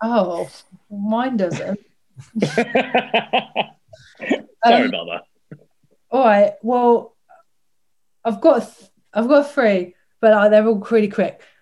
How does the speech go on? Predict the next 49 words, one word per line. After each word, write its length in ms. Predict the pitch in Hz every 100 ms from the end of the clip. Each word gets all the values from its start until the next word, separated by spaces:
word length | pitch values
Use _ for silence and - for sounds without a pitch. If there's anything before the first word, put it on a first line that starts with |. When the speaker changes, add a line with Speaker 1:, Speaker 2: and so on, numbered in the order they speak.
| _
Speaker 1:
One 240 | 208 277
of 80 | 277
them 300 | 254 247 226
was 340 | 220 214 214 196
the 100 | 202
best 320 | 277 277 -
one, 400 | 233 220 214 202
like, 280 | 208 196 190
that 140 | 196
made 280 | 220 214 202
me 60 | 208
feel 240 | 208 202
really 320 | 196 247 226
good 200 | 202 208
afterwards. 520 | 196 185 190 185 180 180
I 60 |
really 420 | 180 208 202 196
enjoyed 440 | 185 180 180 180 175
it. 180 | 170 180
Was 180 | 180
playing, 680 | 180 196 196 190 185 185 185
was 260 | 196 196 196
supporting 380 | - 214 196 196
Julian 540 | 196 196 185 185 185 _
Baker 320 | 196 190 190
at 200 | 185 170
Union 280 | 196 196 185
Chapel, 680 | 185 190 190 196 185 185 180 - - _ _ _
just 220 | 294 294
'cause, 160 | - 269
Speaker 2:
Cool. 80 | 220
Speaker 1:
like, 380 | 233 214 - - 233
it 100 | 226
was 160 | 233
Union 300 | 233 285 247
Chapel, 640 | 226 247 240 240 175 170 196
which 320 | 196 214 202
is 180 | 196 185
a 20 |
lovely 320 | 202 202 185 196
venue, 460 | 208 214 196 185
and 160 | 175 185
I've 200 | 170 180
obviously 480 | 185 190 185 196 190
always 320 | 180 180 180
wanted 180 | 185 175
to 60 |
play 220 | - 196
there. 260 | 170 165